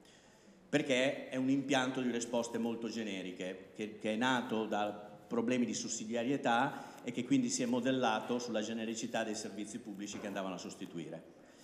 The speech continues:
Taglio un po' corto, ma sostanzialmente credo che questa sia la questione. E, e poi naturalmente questi centonove miliardi hanno un'altra grande valenza. Io credo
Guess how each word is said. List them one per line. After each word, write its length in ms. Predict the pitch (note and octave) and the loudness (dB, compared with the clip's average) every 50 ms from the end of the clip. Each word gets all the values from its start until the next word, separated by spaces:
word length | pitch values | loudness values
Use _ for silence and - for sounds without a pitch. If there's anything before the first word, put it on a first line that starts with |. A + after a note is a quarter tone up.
| - - - - - - - - - - | -20 -20 -20 -20 -20 -20 -20 -20 -14 -8
Taglio 280 | - G#2+ G#2+ G#2+ G#2+ | -4 -4 -2 -2 -2
un 100 | G2+ F#2+ | -2 -2
po' 100 | - A2 | -4 -4
corto, 460 | - - A2 G#2+ G#2+ A2+ A2+ - - G2+ | -2 2 4 4 4 4 4 0 -2 -2
ma 200 | F#2 F#2 F2+ F2+ - | -2 -4 -6 -8 -12
sostanzialmente 840 | - - - - - G2+ F#2+ - - G2+ G2 G2 F#2 F#2 - G2 | -16 -18 -20 -16 -14 -12 -10 -8 -8 -6 -6 -6 -6 -8 -8 -10
credo 220 | F#2 F#2+ F2+ F2 F2+ | -10 -10 -10 -10 -10
che 120 | - F2 | -10 -10
questa 280 | - F#2 F2+ F2+ - F2 | -10 -10 -10 -8 -8 -10
sia 340 | E2+ - F2+ E2+ D#2+ E2 - - | -10 -8 -8 -8 -8 -10 -10 -10
la 120 | F#2+ F2 | -10 -10
questione. 500 | - F#2 E2+ - - - A1+ - - - - - - - - - - - - - - - | -10 -10 -12 -12 -12 -14 -14 -16 -16 -18 -20 -20 -20 -20 -20 -20 -20 -20 -20 -20 -6 2
E, 240 | C#3+ D3+ D#3 D#3 - | 2 4 4 4 2
e 80 | F3 F3 | 2 6
poi 280 | - C#3 C#3 D#3+ F#3+ | 8 10 10 10 8
naturalmente 840 | F#3+ G3 F#3+ F#3 F#3+ G3 F#3 F3+ D#3 B2 A#2+ C3 - - D#3+ F3+ F3+ E3+ | 8 4 2 4 4 2 4 4 2 2 2 0 2 2 4 4 2 2
questi 240 | - C3+ C3 - C4 | 0 -2 -4 -4 -4
centonove 380 | - D#3 D3+ C#3+ C#3+ C3+ C#3+ | -4 -4 -2 0 0 0 2
miliardi 420 | D3+ F3+ F3 D3 A#2 B2 B2+ C#3 D3 | 2 2 2 2 2 2 0 0 0
hanno 160 | C#3 C#3 C#3 | 0 2 2
un'altra 520 | C#3 C#3+ C#3+ D3+ D#3 - - - D#3 D#3 | 2 2 2 2 2 0 -2 -2 -4 -2
grande 800 | C#3+ C3+ B2+ B2 B2+ C3 C3 C3 C3 C3 C3+ C3+ C3+ - - - - | -2 0 0 0 0 0 0 0 2 2 0 0 -2 -4 -10 -12 -6
valenza. 760 | - B2+ A#2+ A#2 A#2 A2 A2 A2 A2 - C#3 C#3+ D3 F3+ C#3+ - | -2 0 0 0 0 -2 -2 -4 -4 -2 -2 -2 -2 -2 -4 -4
Io 160 | C#3+ D3+ - | -4 -4 -4
credo 580 | - C#3 A2+ A2+ A2 C3 C#3+ D#3 E3+ - - | -2 -4 -4 -4 -2 0 0 0 -2 -4 -8